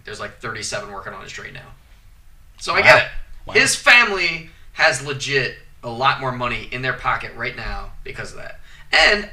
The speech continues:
Speaker 1: I'm able to see that because, like we talked about before, I am courageous with my ideas.
Speaker 2: Hmm.
Speaker 1: So
Speaker 2: Interesting.
Speaker 1: I don't believe he's lying to me.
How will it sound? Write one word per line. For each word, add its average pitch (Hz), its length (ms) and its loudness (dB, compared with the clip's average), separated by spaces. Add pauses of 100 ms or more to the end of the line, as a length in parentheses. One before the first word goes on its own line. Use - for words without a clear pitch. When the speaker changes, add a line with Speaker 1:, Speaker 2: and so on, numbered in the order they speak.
Speaker 1:
I'm 247 200 4
able 214 120 -4
to - 80 -6
see - 200 -2
that 135 380 2 (260)
because, 139 760 -2
like 131 160 0
we 131 60 -4
talked 131 180 0
about 120 140 -4
before, 233 460 -4 (220)
I 135 240 2
am 160 380 0 (300)
courageous 180 500 2
with 196 100 -6
my 196 180 -2
ideas. 208 520 -4 (640)
Speaker 2:
Hmm. 180 60 -6
Speaker 1:
So 139 360 2 (360)
Speaker 2:
Interesting. 117 320 0
Speaker 1:
I 131 40 6
don't 147 220 0
believe 139 200 -2
he's 135 180 -4
lying 190 300 -2
to 139 100 -8
me. 117 280 -10